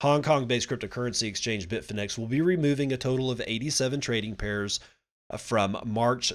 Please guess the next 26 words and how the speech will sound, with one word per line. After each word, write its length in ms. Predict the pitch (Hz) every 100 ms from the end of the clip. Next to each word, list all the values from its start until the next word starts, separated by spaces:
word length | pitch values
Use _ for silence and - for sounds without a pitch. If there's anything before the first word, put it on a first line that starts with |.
| -
twenty-sixth, 880 | - 120 127 120 - 110 107 - -
twenty 380 | - 101 98 95
twenty. 580 | - 127 123 104 87 76 _ _ _
According 340 | 98 120 120 123
to 120 | 120
the 120 | 104
announcement, 440 | 101 131 151 151 123
eighty-seven 480 | 95 92 - 92
trading 300 | 92 135 139
pairs 300 | 131 127 120
were 80 | 98
chosen 340 | 92 135 127 113
for 160 | 113
removal 460 | 95 107 156 156 151
due 260 | 98 151
to 140 | 147 127
having 320 | 120 117 127
low 220 | 92 104
liquidity. 580 | 110 117 143 165 127 104
Bitfinex 720 | 82 113 - 107 113 113 - - _ _ _ -
hopes 280 | 139 123
that 100 | 127
the 100 | -
removal 600 | 120 117 120 113 113 110 -
will 260 | 123 135 139
produce 580 | 131 139 113 110 107